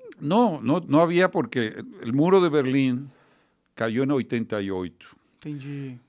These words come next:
Speaker 1: Entonces, ahí se crea una estructura en la que se piensa que va a haber un gobierno mundial único. Ellos hablan del mundo hegemónico, ¿no? Eso, por ejemplo, había un autor,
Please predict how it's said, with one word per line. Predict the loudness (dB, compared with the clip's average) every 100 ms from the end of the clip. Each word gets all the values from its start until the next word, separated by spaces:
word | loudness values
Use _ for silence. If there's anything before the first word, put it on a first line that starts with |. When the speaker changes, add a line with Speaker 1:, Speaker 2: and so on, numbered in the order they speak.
| -8
Speaker 1:
Entonces, | -6 -2 -2 -2 -4
ahí | 2 2 2
se | -2 0
crea | 2 2
una | 0
estructura | -6 -8 -10 -4 -2 0 -2 -6
en | -8 -6
la | -8
que | -10 -8 -8
se | -6 -8
piensa | -2 2 2 2 -2 -8
que | -6 -2
va |
a | 0
haber | 0
un | 0
gobierno | 0 2 4 2 2 0
mundial | 0 0 0 -2 -2
único. | 2 2 2 -2 -16 -20 _ _ _ _ _ _ _ _ -4
Ellos | -2 0 2
hablan | 2 4 0 -2 _ _ _
del | -6 -2
mundo | 2 2 2
hegemónico, | 0 0 0 2 2 2 0 -2 -6 -6 -10
¿no? | -10 -10 -10 _ _ _ _ _ -10
Eso, | -8 -6 -4 -2 -4 -6
por | -8 -8
ejemplo, | -6 -6 -4
había | -4 -4
un | -4
autor, | -4 -4 -2 -2